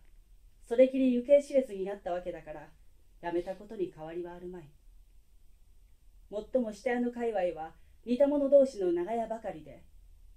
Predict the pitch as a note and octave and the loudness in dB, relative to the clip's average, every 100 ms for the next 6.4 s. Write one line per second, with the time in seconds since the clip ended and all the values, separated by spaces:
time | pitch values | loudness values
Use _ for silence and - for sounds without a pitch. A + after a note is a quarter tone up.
0 | - - G3 F#3+ F#3 F#3+ F#3+ G3 G3 G3 | -20 -4 -2 -2 -4 2 2 4 2 0
1 | G3 G3 G3 G3 G3 - B3 B3 A#3+ A#3 | -2 -4 0 0 0 -4 0 0 0 -2
2 | A#3+ C4+ C4 F3 D3 C#3+ F#3 G#3 D3+ C#3 | -4 -4 -6 -14 -16 -16 -18 -18 -18 -20
3 | C3 B2 - - - - - - - - | -20 -20 -20 -20 -20 -20 -20 -20 -20 -20
4 | - - - - - - - - - - | -20 -20 -20 -20 -20 -20 -20 -20 -20 -20
5 | - - - - - - - F3+ G#3+ G#3 | -20 -20 -20 -20 -20 -20 -20 -16 -14 -14
6 | G#3+ D#3+ D3 D3 | -10 -12 -12 -16